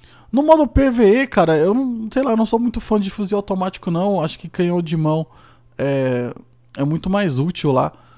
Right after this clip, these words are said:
E, e batedor, cara, é mais suave pra estar jogando. Mas, tipo, dá pra brincar também lá, porque lá é mais fácil, né? Mas, né, né, né. Mas de qualquer jeito, ó lá. É, copo meio, copo meio cheio.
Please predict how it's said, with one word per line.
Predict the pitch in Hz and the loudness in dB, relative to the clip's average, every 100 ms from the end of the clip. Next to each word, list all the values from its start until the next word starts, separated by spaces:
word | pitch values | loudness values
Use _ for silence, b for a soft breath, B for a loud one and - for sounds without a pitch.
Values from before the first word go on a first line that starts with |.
| b _ - | b _ -10
E, | 139 143 135 127 123 113 - _ _ _ _ _ _ _ - | -6 -2 -2 -2 -2 -4 -10 _ _ _ _ _ _ _ -2
e | 139 | 2
batedor, | 135 156 190 135 135 151 | 4 4 4 6 4 4
cara, | 127 123 | 0 -2
é | |
mais | 120 127 123 | -2 -2 -4
suave | 147 139 135 | -4 -4 -4
pra | 139 | -6
estar | 127 139 | -8 -6
jogando. | 143 123 123 151 b b b | -6 -4 -6 -6 b b b
Mas, | 165 170 160 - | -4 -4 -4 -10
tipo, | - 202 254 | -12 -6 -4
dá | |
pra | 285 | -4
brincar | 330 320 277 | -4 -2 0
também | 247 247 233 | 2 2 4
lá, | 208 | 2
porque | 247 - 185 | 2 0 0
lá | 170 | 2
é | |
mais | 190 180 | 0 -2
fácil, | - 143 - | -4 -6 -6
né? | 139 175 _ _ | -10 -10 _ _
Mas, | 135 156 190 | -12 -12 -10
né, | 147 165 | -12 -14
né, | - - - | -16 -16 -16
né. | 156 - b b b b b | -18 -20 b b b b b
Mas | 185 | -6
de | 202 | -4
qualquer | 240 247 196 | -2 -2 0
jeito, | 214 240 185 | -2 -2 -2
ó | |
lá. | 123 B B B B - | -2 B B B B -8
É, | 147 156 156 156 151 | -4 -2 0 -2 -2
copo | 196 185 | -4 -4
meio, | 185 180 175 175 _ _ _ _ _ _ - | -2 -2 -2 -4 _ _ _ _ _ _ -10
copo | 190 196 | -8 -6
meio | 175 190 175 | -4 -4 -4
cheio. | - - 170 139 117 | -6 -4 -4 -4 -8